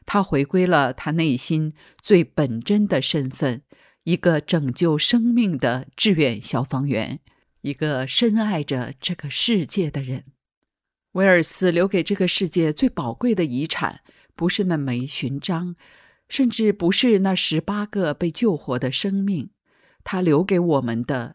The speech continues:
是一个选择。他告诉我们，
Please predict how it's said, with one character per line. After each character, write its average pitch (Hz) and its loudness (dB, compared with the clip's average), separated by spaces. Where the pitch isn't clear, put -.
是 - -2
一 151 -4
个 170 -4
选 160 -4
择。 - -14
他 - -8
告 220 -4
诉 143 -6
我 117 -2
们， 151 -10